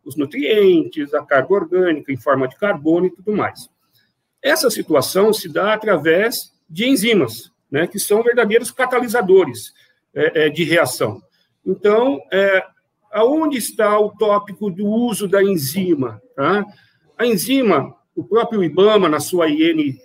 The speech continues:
zero cinco, se eu não me engano, de dois mil e dez, é, ele prediz que a enzima é um remediador químico. E por que que ele coloca dessa forma?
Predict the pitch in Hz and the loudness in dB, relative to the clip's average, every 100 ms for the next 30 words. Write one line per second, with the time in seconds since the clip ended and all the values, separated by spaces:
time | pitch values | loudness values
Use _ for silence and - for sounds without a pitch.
0 | _ 120 151 147 - - 202 214 196 160 | _ -4 -2 -2 -4 -6 -4 -4 -4 -6
1 | - - 160 151 147 156 147 143 147 135 | -8 -6 -2 0 0 -2 -4 -6 -4 -4
2 | 131 175 151 127 160 185 170 - _ _ | 0 2 2 0 -2 -2 -4 -16 _ _
3 | _ _ _ _ - 156 160 160 185 190 | _ _ _ _ -2 2 2 2 2 2
4 | 208 214 214 208 202 202 202 156 196 240 | 2 -2 -4 -4 -4 0 0 0 -4 -4
5 | 190 - 202 190 180 160 135 _ _ _ | -6 -6 -4 -2 -2 -4 -8 _ _ _
6 | _ - 170 170 165 233 247 233 214 190 | _ -4 0 2 0 -2 2 2 4 0
7 | 156 247 269 247 196 180 220 240 - - | 2 2 2 2 2 4 6 6 2 -16
8 | - - 196 180 131 - - _ _ _ | -20 -6 -2 0 -2 -6 -20 _ _ _
9 | _ _ _ _ 196 202 285 262 233 226 | _ _ _ _ -12 -6 -6 -4 -4 -2
10 | 208 175 185 160 160 160 156 147 143 - | -2 -4 -2 0 0 -2 -6 -6 -8 -2
11 | 131 113 | 0 0